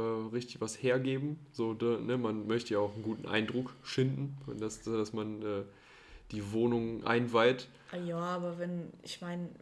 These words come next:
Speaker 2: wenn man nicht viel Geld hat und man so ein paar Freunde einfach einlädt und einen Kasten Bier hinstellt, ganz ehrlich, so,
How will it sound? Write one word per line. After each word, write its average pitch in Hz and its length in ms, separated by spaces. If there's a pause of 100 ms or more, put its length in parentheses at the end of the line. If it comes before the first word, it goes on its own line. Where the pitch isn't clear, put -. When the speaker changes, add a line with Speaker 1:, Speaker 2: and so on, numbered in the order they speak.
(160)
Speaker 2:
wenn 165 180
man 180 140
nicht 175 220
viel 185 140
Geld 185 400
hat 185 360
und 180 400
man 175 200
so 175 100
ein 170 80
paar 180 220
Freunde 180 360
einfach 180 360
einlädt 180 300
und 180 100
einen 185 120
Kasten 185 400
Bier 175 180
hinstellt, 175 560
ganz 170 240
ehrlich, 165 360 (440)
so, 165 400